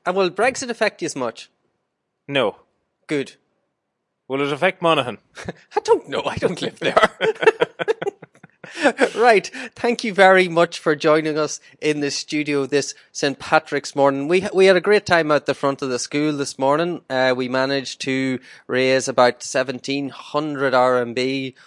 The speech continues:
Speaker 1: for, uh, the Cambodia orphanage, and that money is currently resting in my account. And <laughs> we will pass it over to Cambodia later on today. Uh, thank you very much, Mister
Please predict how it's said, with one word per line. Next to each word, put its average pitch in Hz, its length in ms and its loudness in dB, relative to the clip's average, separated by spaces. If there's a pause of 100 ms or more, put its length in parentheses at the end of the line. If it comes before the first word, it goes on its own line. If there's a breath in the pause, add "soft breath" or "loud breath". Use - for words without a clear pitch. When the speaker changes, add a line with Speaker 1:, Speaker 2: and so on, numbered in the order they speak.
(120 soft breath)
Speaker 1:
for, 123 680 2
uh, 117 480 0
the 113 120 -4
Cambodia 120 640 -2
orphanage, 156 880 0
and 120 340 0
that 147 220 0
money 135 560 -4
is 123 300 -2
currently 131 540 -2
resting 127 460 -2
in 117 160 -6
my 110 120 -6
account. 139 560 -2 (540 loud breath)
And 135 540 -6 (100)
<laughs> 143 120 -14
we 143 300 0
will 127 360 0 (220 loud breath)
pass 151 260 6
it 131 60 -4
over 131 220 0
to 117 60 -14
Cambodia 127 480 0
later 123 340 0
on 120 180 0
today. 156 440 0 (260 loud breath)
Uh, 135 180 4
thank 143 260 -2
you 127 80 -8
very 120 180 2
much, 120 240 -4
Mister 120 380 -4